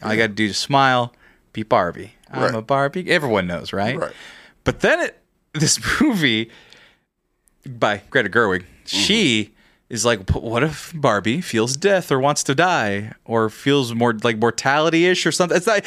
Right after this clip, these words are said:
Speaker 1: it's like a vague concept at the beginning. You don't even know what it is.
Speaker 2: Okay.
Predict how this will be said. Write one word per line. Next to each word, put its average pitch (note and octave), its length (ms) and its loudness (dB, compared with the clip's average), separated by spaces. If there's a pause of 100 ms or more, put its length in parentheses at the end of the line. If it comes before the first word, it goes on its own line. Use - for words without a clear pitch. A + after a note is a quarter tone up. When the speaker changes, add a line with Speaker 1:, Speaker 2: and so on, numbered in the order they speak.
(140)
Speaker 1:
it's F#3+ 100 0
like B3 100 4
a G#3 40 2
vague F#3 240 0
concept C#3+ 360 2
at G#2+ 40 -4
the G#2 60 -2
beginning. F#2 340 -2
You B2+ 80 4
don't B2+ 180 2
even A2+ 180 2
know G#2 120 4
what F#2+ 100 0
it D#2+ 80 -10
is. E2+ 320 -10
Speaker 2:
Okay. F#2 360 -8